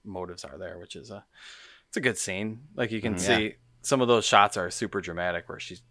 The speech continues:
Speaker 1: standing in front of the city or whatever, and you got that huge, huge thing going on behind her. So
Speaker 3: Yeah.
Speaker 2: Mm-hmm.
Speaker 3: Man, I, I love, it's one of my favorite scenes in that movie, that boat and the scene that comes right after it. But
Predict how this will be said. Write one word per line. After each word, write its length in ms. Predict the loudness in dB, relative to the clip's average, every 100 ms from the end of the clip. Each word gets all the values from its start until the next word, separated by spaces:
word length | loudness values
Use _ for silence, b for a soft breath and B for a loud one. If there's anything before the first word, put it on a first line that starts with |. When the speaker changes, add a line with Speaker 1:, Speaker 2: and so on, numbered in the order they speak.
| -12
Speaker 1:
standing 400 | -6 -2 -2 -4
in 60 |
front 200 | -4 -6 -6
of 60 |
the 60 | -8
city 340 | -6 -6 -4
or 120 | -4
whatever, 380 | -2 -2 -4 -6
and 80 | -8
you 60 | -12
got 140 | -14
that 180 | -14 -16 _ _ _
huge, 680 | -16 -10 -8 -8 -10 -12 -16 _
huge 300 | -12 -10 -8
thing 160 | -6
going 160 | -4 -2
on 140 | -4
behind 260 | -6 -10 -12
her. 140 | -14 -14
So 240 | -16 -16 -20 b b
Speaker 3:
Yeah. 260 | -10 -8 -6
Speaker 2:
Mm-hmm. 160 | -8 -10 B B B
Speaker 3:
Man, 120 | 4 6 4 2 0
I, 80 | 0
I 20 |
love, 540 | 4 6 6 4 -4 _ _ _
it's 260 | -4 -4 2
one 140 | 4
of 60 | 6
my 100 | 6
favorite 280 | 4 0 -2
scenes 200 | -2 -2
in 60 |
that 80 | -4
movie, 260 | -4 -4 -4
that 220 | -4 -4
boat 380 | 0 2 4 2 -4
and 120 | -8
the 160 | -8 -8
scene 240 | -4 -4
that 80 | -4
comes 200 | -6 -4
right 160 | -2 0
after 360 | 0 -2 -6
it. 120 | -6 -4
But 220 | -6 -6